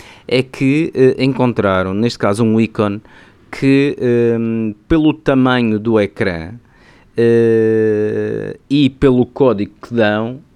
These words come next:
aparentemente nada disto está comprovado. Atenção, aparentemente é um iPhone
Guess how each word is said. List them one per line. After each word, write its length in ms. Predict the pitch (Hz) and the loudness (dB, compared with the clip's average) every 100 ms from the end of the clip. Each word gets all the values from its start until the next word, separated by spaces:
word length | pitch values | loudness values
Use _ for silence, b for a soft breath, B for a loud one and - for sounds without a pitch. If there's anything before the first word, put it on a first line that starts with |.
| _ | _
aparentemente 1120 | 160 160 156 135 131 123 - 110 110 104 101 - | -2 0 2 2 2 0 -2 0 0 0 -6 -10
nada 440 | 101 104 120 135 117 | -4 0 0 2 0
disto 340 | 104 120 - | 0 -4 -8
está 260 | - - 113 | -8 -4 -2
comprovado. 640 | - 107 87 90 90 82 | -2 -2 -2 -2 -2 -2
Atenção, 500 | 90 90 87 80 - B B B B B B - | -4 -6 -4 -6 -8 B B B B B B -4
aparentemente 800 | 170 - 156 143 135 131 135 135 | -2 2 2 2 2 2 2 2
é 60 | |
um 180 | 135 127 | 0 2
iPhone 580 | 127 - 135 131 131 131 | -2 -2 0 2 0 -4